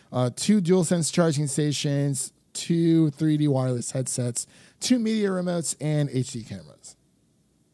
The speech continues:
Probably would just get one extra controller just because. But this is weird, and I think it is kinda stupid because it's, it's like you said, Devin,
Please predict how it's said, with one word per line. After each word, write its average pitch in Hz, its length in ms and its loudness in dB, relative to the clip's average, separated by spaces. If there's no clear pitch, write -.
Probably 175 280 2
would 156 160 2
just 139 160 -2
get 117 160 -6
one 117 160 -2
extra 107 260 -8
controller 90 420 -12
just 107 300 -12
because. 78 480 -16
But 110 320 -4
this 233 280 0
is 156 120 0
weird, 104 380 -8
and 143 160 -6
I 170 80 0
think 254 220 -2
it 196 80 4
is 190 160 2
kinda 160 240 -2
stupid 151 560 -4
because 135 560 -2
it's, 143 260 -6
it's 156 180 -2
like 156 140 -4
you 131 80 -2
said, 120 260 -2
Devin, 107 380 -6